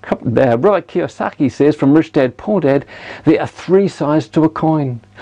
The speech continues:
The third is the ring around the outside." This is your financial education side.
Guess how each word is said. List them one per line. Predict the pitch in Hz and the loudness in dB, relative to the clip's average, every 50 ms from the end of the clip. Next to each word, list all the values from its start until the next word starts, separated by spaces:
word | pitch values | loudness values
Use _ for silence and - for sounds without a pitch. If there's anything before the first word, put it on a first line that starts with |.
| - - - | -10 -4 -2
The | 156 | -2
third | 143 - - - 165 165 165 170 165 - | -2 0 2 2 4 4 4 2 0 0
is | 160 160 143 123 | -2 -2 -2 0
the | - 156 | 0 0
ring | 139 131 127 147 151 151 156 165 160 - - | 2 2 2 2 4 4 4 2 2 0 0
around | 160 160 147 147 143 143 143 139 143 147 135 | -2 0 0 0 0 0 0 -2 -2 0 0
the | 151 - - | 0 0 0
outside." | 139 135 139 143 - - - - 147 143 139 139 127 - - - - - - | 0 -2 -2 -4 -6 -8 -6 -4 -2 -2 0 0 -2 -2 -4 -12 -12 -4 0
This | 113 117 147 135 - - | 2 2 2 2 0 -4
is | 120 151 117 120 | -4 -4 -2 0
your | 139 147 151 131 | 2 2 2 0
financial | - - 151 147 139 127 127 127 110 - - 151 - | -2 -2 -2 -2 0 0 0 -2 -2 -4 -4 -4 -2
education | - 131 131 123 - - - 135 120 131 113 104 117 117 107 | 0 0 0 0 -2 -4 -2 0 0 0 0 -2 -4 -8 -8
side. | - 113 117 117 113 113 | -8 -10 -10 -10 -10 -12